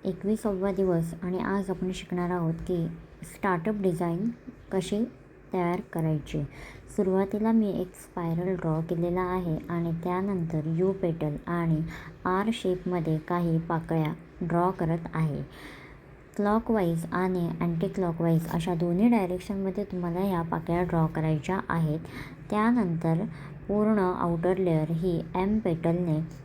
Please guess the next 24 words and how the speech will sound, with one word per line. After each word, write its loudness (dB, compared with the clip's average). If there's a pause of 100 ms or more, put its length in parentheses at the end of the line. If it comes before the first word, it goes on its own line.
म्हणजेच 2
एम 4 (280)
या 2
पाकळीने 2
तुम्हाला 0 (120)
ड्रॉ 0
करायची 0 (220)
आहे. -2 (600)
आता 0
हा 2
स्टार्टअप 0 (360)
केव्हा, 4
कुठे 0 (140)
आणि 0
कधी 4
वापरला 2
गेला 2
पाहिजे, 0 (640)
स्टार्टअप 0
वापरताना 0
कोणती 0
काळजी 2
घ्यायची 2
आहे 2